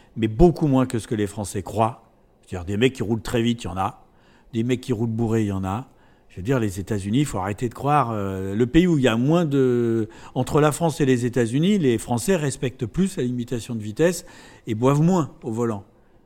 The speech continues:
Parce que la police est beaucoup plus dure chez nous maintenant. Avant, c'était aux États-Unis, mais maintenant, c'est, ça s'est inversé. Et en Inde, alors là, c'est complètement différent parce que,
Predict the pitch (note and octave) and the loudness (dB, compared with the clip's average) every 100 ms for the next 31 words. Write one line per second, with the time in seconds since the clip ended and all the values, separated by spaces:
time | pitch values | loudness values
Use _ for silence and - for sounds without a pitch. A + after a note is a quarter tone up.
0 | _ G2 - A2+ A2 A2 B2+ E3+ - G2 | _ -16 -6 -2 0 2 4 2 0 -4
1 | C#3 C#3+ A#2 A#2 A#2 - A#2+ F3+ B2+ G2+ | -4 -4 -6 -4 -4 -4 -4 -2 -2 -4
2 | - G2+ F2+ - C3 D#3+ F#3+ - A2 A2+ | -6 -8 -4 2 4 4 2 0 -4 -4
3 | G2+ F#2+ F#2+ G2 E3 D3 F2 E2 E2 E3 | -4 -6 -6 -4 -4 -4 -6 -8 -6 -6
4 | - F2 C#2 C#2+ - G2 - F2+ G#2 C3 | -6 -8 -10 -14 -12 -10 -8 -6 -6 -6
5 | - B2 - - - - - - - B2 | -6 -8 -10 -20 -20 -20 -20 -20 -2 2
6 | C3+ F3 A#3+ D3+ C3+ E3+ G#3 C#3+ - G#3+ | 4 6 6 6 4 4 2 -2 -4 -2
7 | F3+ E3+ D3+ C3+ - D#3 F#3+ C3 - A2 | -2 -2 -2 -2 -4 -6 -6 -8 -6 -6